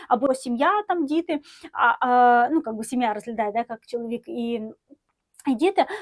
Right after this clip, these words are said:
або реалізація. Тобто здавалося, що в моїй картинці світу, що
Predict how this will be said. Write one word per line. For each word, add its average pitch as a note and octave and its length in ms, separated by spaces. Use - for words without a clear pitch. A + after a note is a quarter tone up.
або B3+ 400
реалізація. C4 800
Тобто A3+ 180
здавалося, B3+ 600
що B3 220
в A3 60
моїй B3+ 220
картинці A#3+ 400
світу, F#4 320
що A#3 240